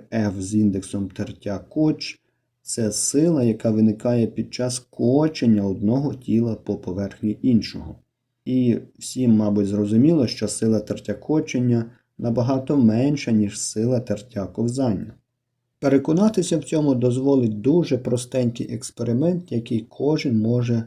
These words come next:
повторити. Якщо ви візьмете підручник і почнете його рухати по столі, ви можете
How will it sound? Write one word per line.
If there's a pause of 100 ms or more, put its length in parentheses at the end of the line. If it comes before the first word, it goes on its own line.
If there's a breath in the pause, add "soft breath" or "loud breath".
повторити. (440)
Якщо
ви
візьмете (200)
підручник
і
почнете
його
рухати
по
столі, (360)
ви
можете